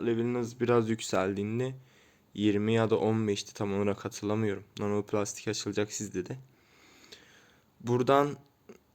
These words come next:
nanoplastik kısmına basıp nanoplastikle yapabilirsiniz itemleri. Bu daha karlı olacaktır sizin için. Malzemeyle yapmayın. Ve insanlar şey söyleyene,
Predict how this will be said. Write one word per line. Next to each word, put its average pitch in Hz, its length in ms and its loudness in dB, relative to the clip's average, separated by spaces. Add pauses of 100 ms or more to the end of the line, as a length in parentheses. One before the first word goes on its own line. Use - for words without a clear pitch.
(240)
nanoplastik 120 800 0
kısmına 113 380 -2
basıp 113 400 -4
nanoplastikle 113 800 -2
yapabilirsiniz 107 760 0
itemleri. 95 480 -4 (200)
Bu 107 140 -2
daha 113 260 4
karlı 101 340 0
olacaktır 104 520 0
sizin 85 280 -8
için. - 300 -6
Malzemeyle 98 640 0
yapmayın. 95 500 -6 (2000)
Ve 143 380 8 (280)
insanlar 120 720 2
şey 127 280 0
söyleyene, 104 580 0